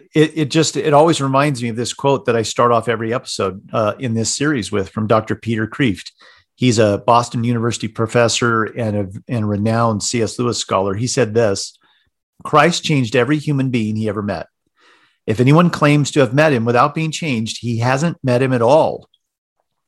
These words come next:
When you touch Jesus, you touch lightning." And that's so true in this series as we've been, uh, exploring,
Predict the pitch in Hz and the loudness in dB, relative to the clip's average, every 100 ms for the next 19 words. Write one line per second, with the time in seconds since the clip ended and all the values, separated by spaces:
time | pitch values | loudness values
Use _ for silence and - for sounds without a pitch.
0 | _ 123 - 107 101 - 135 - - 135 | _ -20 -12 -10 -8 -6 -8 -8 -4 0
1 | 135 151 135 117 - 117 - 98 107 113 | 0 0 -4 -6 -4 -4 -4 -4 -2 -2
2 | 87 85 - _ _ _ _ _ _ _ | -6 -12 -14 _ _ _ _ _ _ _
3 | _ 127 143 143 - 156 151 151 131 107 | _ 2 2 2 4 6 6 4 2 2
4 | 117 - 135 127 110 101 123 110 117 113 | -2 0 0 0 -2 -6 -6 -2 -2 -4
5 | - 113 101 104 - _ _ _ _ 110 | -6 -4 -4 -6 -10 _ _ _ _ -4
6 | - - 127 131 135 131 131 113 | -4 -2 2 6 6 6 4 0